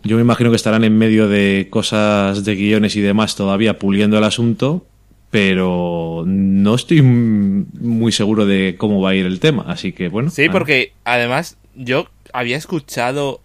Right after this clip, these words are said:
Speaker 2: algo de que el creador de Ultron iba a ser Iron Man.
Speaker 1: Claro, como no van a usar a Hank Pym, que como todos sabemos y como Bendis sabe, eh, ahí, si lo matas, pues ya está.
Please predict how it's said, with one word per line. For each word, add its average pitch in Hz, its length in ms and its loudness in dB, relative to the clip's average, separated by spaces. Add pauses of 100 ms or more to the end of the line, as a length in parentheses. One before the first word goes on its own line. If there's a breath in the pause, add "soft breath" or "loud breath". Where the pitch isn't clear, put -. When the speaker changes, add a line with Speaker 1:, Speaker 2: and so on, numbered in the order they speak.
(100)
Speaker 2:
algo 127 400 0
de 120 160 -6
que 113 380 -6 (200)
el 127 180 -4
creador 123 360 0
de 151 100 0
Ultron 135 400 -4
iba 120 220 -4
a 117 40 -2
ser 117 540 -2 (420)
Iron 113 280 -2
Man. 113 320 -12 (600)
Speaker 1:
Claro, 127 340 4
como 101 680 2
no 107 140 2
van 120 140 2
a - 20 2
usar 120 340 2
a 113 160 2
Hank 110 360 0 (100)
Pym, 123 380 0 (680)
que 120 120 -2
como 101 240 2
todos 110 240 2
sabemos 101 920 2
y 101 140 -4
como 98 220 0
Bendis 98 300 0
sabe, 95 320 -2
eh, 90 280 -4
ahí, 87 300 -4
si - 180 -6
lo 85 120 -2
matas, 95 320 -2
pues 90 200 -8
ya 87 60 -4
está. - 340 -10